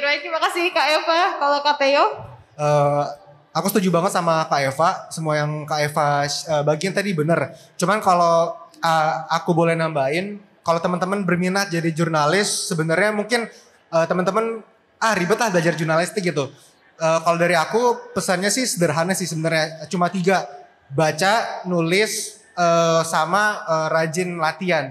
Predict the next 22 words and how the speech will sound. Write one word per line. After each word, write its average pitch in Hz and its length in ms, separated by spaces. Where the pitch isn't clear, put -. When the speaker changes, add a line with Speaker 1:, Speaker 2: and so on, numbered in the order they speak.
Speaker 2:
Kenapa 233 640
itu 190 160
sangat 175 320
penting? 160 240
Karena 208 240
dengan 196 240
membaca, 180 880
literasi 185 720
pemilihan 190 400
kata 175 240
kita 185 400
akan 185 160
bertambah. 156 560
Dan 190 160
kalau 175 160
kita 180 240
nulis, 175 400
kita 226 240
bisa 196 240
mengimplementasikan 185 1120
atau 190 160
menerapkan 208 640